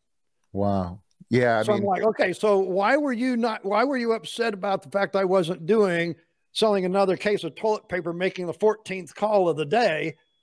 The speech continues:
Speaker 2: when that's what I was doing?" Now what you have left, and I think that's the change you're, that is still going on. Now, for me,
Speaker 1: Mm-hmm.
Speaker 2: it happened seven years ago.
Speaker 1: Yeah, I think, I think it, this all sort of boils down to the same thing, and that is,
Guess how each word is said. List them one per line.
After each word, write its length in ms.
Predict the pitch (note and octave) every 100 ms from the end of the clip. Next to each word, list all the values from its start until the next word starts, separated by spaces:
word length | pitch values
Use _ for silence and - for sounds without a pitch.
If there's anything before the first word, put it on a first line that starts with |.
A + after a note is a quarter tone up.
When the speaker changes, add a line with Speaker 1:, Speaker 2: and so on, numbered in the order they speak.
| _ _ _ -
Speaker 2:
when 260 | F3+ G3
that's 240 | F#3 G#3+ -
what 160 | G3
I 80 | F#3
was 240 | F3 D#3+
doing?" 340 | C#3+ A#3 F3 E3
Now 300 | G3+ C4 A#3+
what 320 | F3+ F#3 F3
you 300 | E3 E3 D#3+
have 280 | - F3 E3
left, 240 | E3 C#3 -
and 80 | F3+
I 80 |
think 240 | F#3 G#3 G3
that's 400 | D3+ F3+ G3+ -
the 100 | -
change 380 | A#3 A#3 C#4+ D#4
you're, 260 | G#3 A#3 -
that 220 | F3 F#3 F#3+ _ _ _
is 140 | F#3 -
still 320 | - C4 D4
going 340 | A3+ G3 F#3
on. 320 | B3+ G#3 C3
Now, 140 | D#3 D#3+
for 120 | C3
me, 180 | C4+ A3
Speaker 1:
Mm-hmm. 100 | E3+
Speaker 2:
it 20 |
happened 220 | F3 F3
seven 240 | - C#3+ C#3
years 220 | B3+ A3+
ago. 300 | D3+ A#2+ - _ _ _ _ _ _ _ _ _ _ _ - - - -
Speaker 1:
Yeah, 120 | F#3
I 40 | F3+
think, 220 | - A3+ - -
I 60 |
think 220 | D#3 C#4+ -
it, 180 | D#3+ C3
this 180 | F#3+
all 240 | D#3+ C3+ A3
sort 260 | - G#3+
of 60 | G3+
boils 300 | D#3 D3 D3
down 260 | C3+ C3 C3+
to 40 |
the 100 | A#2
same 280 | A2+ C3 A#2
thing, 280 | - E3+ C#3
and 140 | A2+
that 160 | A#2+ C3
is, 320 | B2+ A#2 -